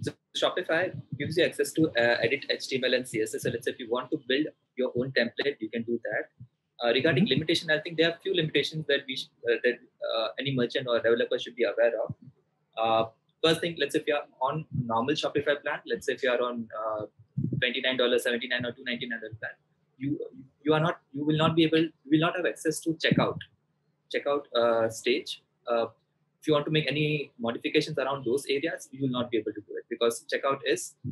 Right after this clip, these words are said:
Speaker 1: restricted in these plans. But if you are on Shopify Plus plan, which is the enterprise level plan, you also get access to checkout and you can do more, much more things. Let's say if you want to edit the, the,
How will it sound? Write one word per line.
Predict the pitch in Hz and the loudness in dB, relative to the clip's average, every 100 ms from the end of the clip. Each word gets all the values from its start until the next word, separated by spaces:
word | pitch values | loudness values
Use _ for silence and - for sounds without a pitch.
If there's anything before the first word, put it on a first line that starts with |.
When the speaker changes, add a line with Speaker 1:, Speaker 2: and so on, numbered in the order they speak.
| 143 | 0
Speaker 1:
restricted | 120 113 156 151 165 - | 2 2 0 0 0 0
in | 147 156 | 0 0
these | 139 156 | 0 -2
plans. | - - - - _ | -2 -16 -18 -20 _
But | 131 131 | -6 -4
if | 139 | -2
you | |
are | 139 | -2
on | 143 | -2
Shopify | - 117 147 143 - | -4 -2 0 -2 0
Plus | 143 - | -2 0
plan, | 127 135 | 0 0
which | 117 | -2
is | 120 | -2
the | 127 | -2
enterprise | 117 117 - 127 120 | -2 -6 -8 -8 -6
level | 117 117 - | -4 -4 -4
plan, | 120 - _ _ _ | -10 -12 _ _ _
you | 135 139 | 2 4
also | 135 151 | 6 4
get | 147 | 4
access | 113 156 - | 2 0 -2
to | 147 | 0
checkout | 120 117 170 175 | 0 2 0 0
and | 156 | -4
you | |
can | 143 143 | -2 -2
do | 139 143 143 131 | 0 2 2 0
more, | 123 139 | 0 -2
much | 131 131 - | 0 -6 -4
more | 139 | -6
things. | 139 139 127 | -4 -8 -4
Let's | 120 | 0
say | 135 | 0
if | 127 | 0
you | |
want | 123 123 | 0 2
to | |
edit | 113 127 | 2 2
the, | 131 - - | 0 -2 2
the, | 156 | 2